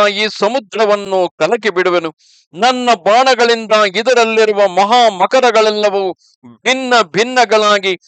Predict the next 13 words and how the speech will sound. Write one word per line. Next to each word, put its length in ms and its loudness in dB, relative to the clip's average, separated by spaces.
ಈ 240 -2
ಸಮುದ್ರದ 640 -4
ನೀರನ್ನೆಲ್ಲ 760 0
ವ್ಯಾಪಿಸಿ 840 0
ಮೇಲೆ 440 0
ತೇಲಾಡುವಂತೆ 1120 0
ಮಾಡುವೆನು 600 0
ನೋಡು. 300 0
ಅಲ್ಲಲ್ಲಿ 580 2
ಇರುವ 340 2
ಮಹಾಸರ್ಪಗಳ 920 0
ದೊಡ್ಡ 320 -4
ದೇಹಗಳು, 500 0